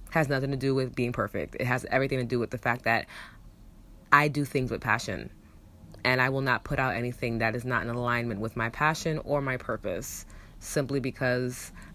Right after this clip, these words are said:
I don't operate in that vibration. But, um, I wanna put something out this week. <laughs> So I was like, "All right, we're just gonna freestyle and see what happens." Um, as you guys know, I went to North Carolina this past weekend to write my book.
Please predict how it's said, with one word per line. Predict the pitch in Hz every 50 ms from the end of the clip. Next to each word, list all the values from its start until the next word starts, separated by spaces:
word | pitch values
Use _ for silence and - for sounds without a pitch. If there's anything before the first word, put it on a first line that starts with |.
| -
I | - 151 151
don't | 156 151 143
operate | 135 127 - 131 135 131 127
in | 127
that | 120 90
vibration. | 90 117 113 110 131 135 135 - - 107 92 73 67 - - - - - - - - - - - - - - -
But, | 160 147 143 143
um, | 139 139 139 135 131 131 127 - - -
I | 151 160 170 175
wanna | 165 180 185 208 214 202
put | - 220 -
something | - 185 185 165 170 165
out | 160 214 302 349
this | - 233 190 -
week. | 175 190 214 247 277 302 320 - -
<laughs> | 285 269 226 - 220 -
So | 226 220
I | 220 226
was | 240 247
like, | 269 254 254 247 - - - - - - - - -
"All | 131 165 208
right, | 240 240 240 226
we're | 226
just | 226 240
gonna | 226 226 220
freestyle | - 247 262 269 247 - 233 220 220 202
and | 208 202
see | - 180 202 202
what | 226 214
happens." | 233 262 277 - 240 214 185 160 143 139 - - - - - - - - - - - -
Um, | - 185 180 185
as | 180 175
you | 196 190
guys | 220 214 214 202
know, | 214 202
I | 196 190
went | 196 202 202
to | - 190 175
North | 170 160 156 156
Carolina | - - 151 151 165 240 262 277 277 269 254 254
this | 240 247 240 -
past | - 233 233 240 - 226
weekend | 233 233 - 233 226 220 214 214 220 196 - -
to | - 151
write | 143 135 135
my | 135 131
book. | 139 - - - 285 277 269 262 262 262 262 269 - -